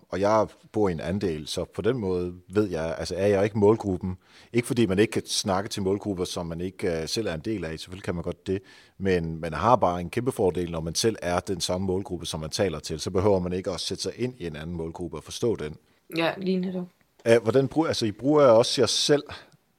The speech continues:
Speaker 1: noget, altså både med at skrive, øh, med, med venlig hilsen Line, og, og bruge jeres navne i, øh, mail, øh, forsendelser som afsender, men,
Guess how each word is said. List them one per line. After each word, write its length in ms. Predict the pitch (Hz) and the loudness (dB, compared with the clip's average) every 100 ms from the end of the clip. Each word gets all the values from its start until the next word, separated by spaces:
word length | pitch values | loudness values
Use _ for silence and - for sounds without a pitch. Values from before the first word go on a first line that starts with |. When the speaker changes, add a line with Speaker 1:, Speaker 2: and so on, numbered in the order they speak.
| _ | _
Speaker 1:
noget, 340 | 110 110 113 107 | 0 4 4 4
altså 140 | 95 | 0
både 360 | 87 107 120 113 | 4 8 8 4
med 180 | 101 95 | 2 2
at 80 | 82 | 0
skrive, 520 | - 92 90 85 80 | 0 0 2 0 -2
øh, 280 | 78 78 - | -4 -6 -10
med, 100 | 92 | -10
med 140 | 92 90 | -6 -2
venlig 240 | 92 98 | -2 -2
hilsen 300 | 95 95 92 | -2 -2 -2
Line, 420 | 87 92 104 110 | -2 -2 0 0
og, 200 | 90 82 | -2 -4
og 140 | 82 80 | -6 -6
bruge 160 | 95 | -2
jeres 140 | 92 82 | -2 -2
navne 320 | 85 87 98 | 0 0 0
i, 260 | 90 82 82 | -2 -4 -2
øh, 160 | 80 | -2
mail, 320 | 82 85 95 104 - - - - - | -2 -2 -4 -6 -14 -20 -20 -20 -8
øh, 260 | 90 85 80 | -4 -2 -2
forsendelser 560 | 98 98 101 90 92 | -2 2 2 2 -4
som 180 | 80 90 | -4 -6
afsender, 500 | - 101 - 104 90 | -4 -6 -2 -2 0
men, 280 | 87 87 87 | -2 -2 -2